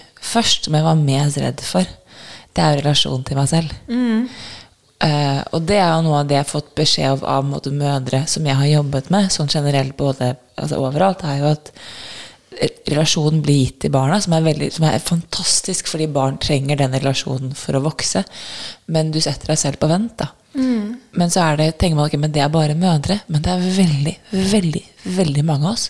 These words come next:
Speaker 2: Mm.
Speaker 1: som setter relasjonen til oss selv på vent, og sier at, "Vet du hva, jeg er mye mer opptatt av å reparere relasjonen min til alle andre rundt, enn den relasjonen til meg selv."
Speaker 2: Mm.
Speaker 1: Og jeg har så lyst til å si at det kommer fra en jente som har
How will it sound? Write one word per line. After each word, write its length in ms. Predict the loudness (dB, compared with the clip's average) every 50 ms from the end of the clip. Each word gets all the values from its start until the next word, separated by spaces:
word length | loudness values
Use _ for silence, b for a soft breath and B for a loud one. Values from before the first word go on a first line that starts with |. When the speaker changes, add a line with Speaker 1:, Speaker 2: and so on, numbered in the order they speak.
| -8 -6 -2
Speaker 2:
Mm. 380 | -2 0 0 0 -2 -4 -6
Speaker 1:
som 140 | -4 -2 -2
setter 440 | 0 0 -2 -4 -4 -4 -4 -2 -2
relasjonen 580 | 0 0 0 0 0 0 -2 -2 0 0 -2 -4 -6 _ -6
til 220 | -4 -2 -2 -2 -2
oss 160 | -2 -2 -2 0
selv 220 | 0 -2 -2 -4 -4
på 140 | -4 -2 0
vent, 460 | 0 0 0 -2 -8 -14 -14 -12 -8 -4
og 80 | -4 -2
sier 180 | 0 0 0 0
at, 40 |
"Vet 120 | 0 0 0
du 60 | 2
hva, 100 | 0 2
jeg 100 | 2 0
er 80 | 0 2
mye 460 | 2 2 2 2 2 2 0 0 -2
mer 180 | -2 -4 -4
opptatt 500 | -6 -10 -10 -8 -6 -6 -6 -6 -6 -12 -18 B B B B B B B B B B
av 240 | 0 0 0 0 -2 -6 -4
å 280 | -2 -2 0 -2 -2 -6 -10 _ _ _ -6 -2
reparere 400 | -2 0 2 2 4 4 4 4 4
relasjonen 320 | 4 2 2 0 -2 -2 -2
min 120 | -2 -4
til 120 | -6 -6 -4
alle 220 | -2 -2 -2 -2 -2
andre 240 | -2 -2 -2 -2 0 2
rundt, 300 | 2 2 0 -2 -8 -10 -10 B B B B B B B -2
enn 260 | 0 0 2 2 2
den 160 | 2 2 2 2
relasjonen 540 | 2 2 2 2 0 2 2 2 2 0 0 0
til 220 | 0 0 0 0 0
meg 120 | -2 0 0
selv." 240 | 0 -2 -4 -4 -6 -4 -2
Speaker 2:
Mm. 180 | 0 0 0 0 -2 -6 B B B
Speaker 1:
Og 60 | 0 2
jeg 120 | 2 2
har 320 | 0 0 2 4 4 4
så 140 | 4 2 2 2
lyst 200 | 2 2 2 2 0
til 40 | 0
å 40 |
si 360 | 2 2 2 2 2 0 -2 -6 B B B B B B B B B B
at 100 | -4 -2
det 120 | -2 -2 -2
kommer 300 | 0 0 2 2 2 2
fra 100 | 2 4
en 140 | 4 4 4
jente 300 | 2 2 0 0 0 2
som 180 | 2 2 0 2 2
har 220 | 2 4 4 4